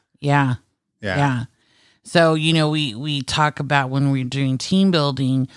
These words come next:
Speaker 1: or we're doing coaching, we talk about editing your story, releasing stories that no longer serve you well. People say it different ways, write a better story. You know, those are the things that they're talking about.
Speaker 2: Right.
Speaker 1: Um,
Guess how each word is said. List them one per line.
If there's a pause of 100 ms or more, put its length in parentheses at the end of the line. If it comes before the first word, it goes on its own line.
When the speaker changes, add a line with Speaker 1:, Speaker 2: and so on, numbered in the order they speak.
(280)
Speaker 1:
or
we're
doing
coaching,
we
talk
about
editing
your
story,
releasing
stories
that
no
longer
serve
you
well.
People
say
it
different
ways,
write
a
better
story.
You
know,
those
are
the
things
that
they're
talking
about.
Speaker 2:
Right. (380)
Speaker 1:
Um,